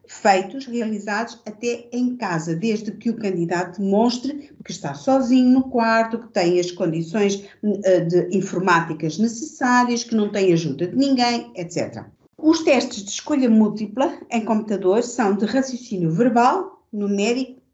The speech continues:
e abstrato, ok? E o teste avaliador de talentos, que já está feito atrás. Eu pulo aqui porque depois vai contar para a pontuação.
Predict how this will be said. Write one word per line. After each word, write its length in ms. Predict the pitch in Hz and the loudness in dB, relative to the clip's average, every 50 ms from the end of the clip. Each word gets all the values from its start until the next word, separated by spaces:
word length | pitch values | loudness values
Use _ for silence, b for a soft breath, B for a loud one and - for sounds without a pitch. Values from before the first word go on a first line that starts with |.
| _ | _
e 160 | 185 185 240 277 | -4 -2 0 0
abstrato, 680 | - - - - - 175 139 117 117 - - - - _ _ _ _ _ _ _ _ | 0 -2 -8 -8 -6 -4 -4 -4 -4 -8 -12 -20 -20 _ _ _ _ _ _ _ _
ok? 500 | - 160 - - 190 226 330 415 392 - - _ _ _ _ _ _ _ _ - | -20 -10 -4 0 0 0 0 -2 -4 -10 -18 _ _ _ _ _ _ _ _ 2
E 80 | 170 165 | 2 2
o 100 | 160 165 | 2 4
teste 320 | 175 175 180 180 180 - 208 | 4 4 4 4 2 -2 -4
avaliador 400 | 208 214 220 233 226 214 240 240 | -2 0 2 2 2 4 2 2
de 80 | 233 - | 2 0
talentos, 340 | 262 247 269 277 294 294 | 0 0 0 0 -2 -4
que 80 | - - | -6 -4
já 140 | - 190 190 | -2 -2 0
está 180 | - - 208 | 0 0 -2
feito 380 | 208 - 220 220 220 220 - - _ - | -2 0 -2 -2 -2 -4 -8 -14 _ -6
atrás. 520 | 202 190 196 - 120 - 110 - - - _ _ _ _ _ _ _ _ - B B B B B B | -6 -4 -4 -4 -6 -6 -6 -10 -16 -20 _ _ _ _ _ _ _ _ -18 B B B B B B
Eu 160 | 151 151 156 | 2 2 4
pulo 280 | 147 240 262 254 226 220 | 4 4 6 6 8 6
aqui 480 | 208 202 - - 175 185 220 262 - - - | 6 4 2 0 0 0 0 -2 -4 -6 -10
porque 240 | 226 - - - - | -10 -12 -12 -14 -10
depois 240 | - 233 214 180 | -4 -2 -2 0
vai 320 | 165 170 220 226 226 - - | 0 0 0 0 -2 -2 -4
contar 640 | 202 185 180 180 - 170 165 180 196 196 - - _ _ _ _ | -6 -6 -6 -4 -4 -2 -2 -2 -2 -4 -8 -14 _ _ _ _
para 440 | - 202 196 202 220 233 240 - - - | -2 0 0 0 0 -2 -4 -6 -4 -2
a 80 | 226 | -2
pontuação. 1000 | 226 226 - - 233 233 233 233 - 254 254 254 254 - - 185 160 160 165 - | -2 -2 -2 -2 0 0 0 0 -2 -4 -4 -4 -4 -2 -2 -2 -2 -2 -4 -6